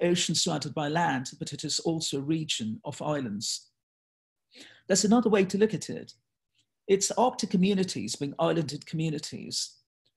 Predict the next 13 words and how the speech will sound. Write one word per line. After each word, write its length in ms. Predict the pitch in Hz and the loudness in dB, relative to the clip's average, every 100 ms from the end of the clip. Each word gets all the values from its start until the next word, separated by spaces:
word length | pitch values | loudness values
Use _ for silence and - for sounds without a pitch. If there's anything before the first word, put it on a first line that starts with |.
| _ | _
There 160 | 190 202 | 4 6
are 140 | 208 | 6
a 80 | 180 | 4
great 300 | 202 190 185 | 2 2 0
number 320 | 185 180 123 | 0 2 -2
of 100 | 127 | -4
similarities 800 | - 160 147 143 143 - 151 - | -4 -2 -2 0 -2 -2 -6 -6
between 400 | 135 - 120 113 - | -6 -4 -4 -6 -6
remote 360 | 151 139 131 | -2 -2 -2
communities 600 | - 135 135 - 120 - | -4 -4 -4 -4 -4 -4
across 340 | - - 131 - | -6 -6 -4 -4
the 160 | 135 | -2
Arctic 560 | 139 143 - - - | -2 -4 -6 -10 -12